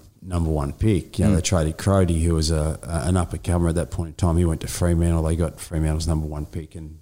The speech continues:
Speaker 1: they used it on, on Hodgie. But in that draft, we also got Sam Mitchell, Campbell Brown, um, Rick Ladson.
Speaker 2: Yes.
Speaker 1: Um, and all those guys went on to be really, really good players for our footy club. Two of them Hall of Famers,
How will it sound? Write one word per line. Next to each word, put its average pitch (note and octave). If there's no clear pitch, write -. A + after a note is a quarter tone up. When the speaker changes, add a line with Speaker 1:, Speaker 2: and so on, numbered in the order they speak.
Speaker 1:
they D2+
used E2
it D#2
on, D#2
on E2
Hodgie. E2
But E2+
in F2+
that F2
draft, E2
we E2+
also E2
got D#2+
Sam D#2+
Mitchell, D#2
Campbell D#2
Brown, D#2
um, D#2
Rick E2+
Ladson. E2
Speaker 2:
Yes. -
Speaker 1:
Um, E2
and F#2+
all A2
those F2
guys E2+
went F2
on E2
to D#2+
be D#2+
really, E2+
really D#2
good D#2+
players D#2+
for -
our D2
footy F2
club. D#2+
Two G2+
of E2
them D2
Hall E2+
of C#2+
Famers, C#2